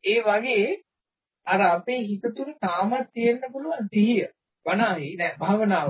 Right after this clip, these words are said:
වනාහි හිත තැම්පත් වීම අරබයා සිදු කරන කාර්යයක්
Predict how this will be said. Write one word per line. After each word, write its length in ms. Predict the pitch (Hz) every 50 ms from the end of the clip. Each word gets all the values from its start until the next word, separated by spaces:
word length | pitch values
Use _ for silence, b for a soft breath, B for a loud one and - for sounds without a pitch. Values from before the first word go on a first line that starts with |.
| - - _
වනාහි 680 | - - 185 202 185 165 143 139 131 117 139 185 - - _ _ _ _ _ _ _ _ _ _ _ _ _ _ _ _ _ _ _ _ _ _ _ _ _ -
හිත 120 | 208 196 220
තැම්පත් 480 | 196 190 190 196 233 233 285 285 269 - _
වීම 280 | - 240 240 240 226 233 233
අරබයා 480 | 190 190 208 214 190 196 190 185 202 233
සිදු 220 | 226 226 196 190 175
කරන 220 | 190 180 175 180 180
කාර්යයක් 680 | - 175 175 165 165 - 165 156 147 147 156 135 -